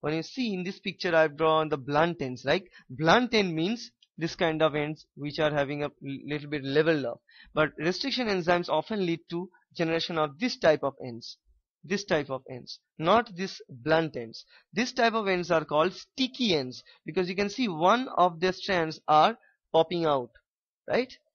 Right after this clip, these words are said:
So it is called sticky ends. So generation of sticky ends is very, very common, uh, due, after the restriction cleavage. So what we need to do, we need to seal those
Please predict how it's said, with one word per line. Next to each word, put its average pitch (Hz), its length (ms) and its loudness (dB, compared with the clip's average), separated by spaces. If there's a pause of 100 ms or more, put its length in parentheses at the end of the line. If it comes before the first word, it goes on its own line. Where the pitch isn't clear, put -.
(140)
So - 120 -12
it 156 120 -6
is 214 140 -8
called 190 220 0
sticky 196 440 -8
ends. 120 280 -8 (160)
So 160 120 -10
generation 254 560 0
of 226 120 -2
sticky 170 340 -8
ends 233 300 -6 (180)
is 156 160 -8 (160)
very, 196 240 2
very 240 240 0
common, 185 480 -2 (320)
uh, 143 200 2
due, 160 280 -4
after 175 300 -2
the 160 100 -6
restriction 160 480 -6
cleavage. 156 420 -4 (200)
So 160 140 -6
what 196 220 6
we 262 100 -6
need 240 200 -8
to 214 80 -8
do, 185 400 -2 (180)
we 185 100 -2
need 220 160 -2
to 240 100 -6
seal 277 440 -4
those 214 360 2